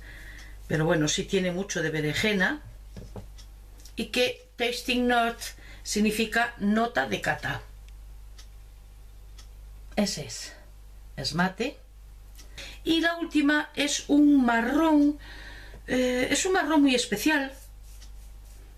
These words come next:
Es un marrón oscuro, pero que en la paleta se ve muy especial porque tiene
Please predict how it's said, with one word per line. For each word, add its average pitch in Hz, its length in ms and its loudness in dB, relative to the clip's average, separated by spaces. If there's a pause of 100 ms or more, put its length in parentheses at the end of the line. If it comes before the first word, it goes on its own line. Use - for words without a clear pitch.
(520)
Es - 140 0
un 294 60 8
marrón 247 280 4
oscuro, 214 580 2 (380)
pero 190 240 2
que 185 380 0
en 190 160 2
la 180 120 2
paleta 196 460 0
se - 240 2
ve 226 280 0
muy 254 380 6
especial 269 720 0 (640)
porque 339 280 0
tiene 302 600 2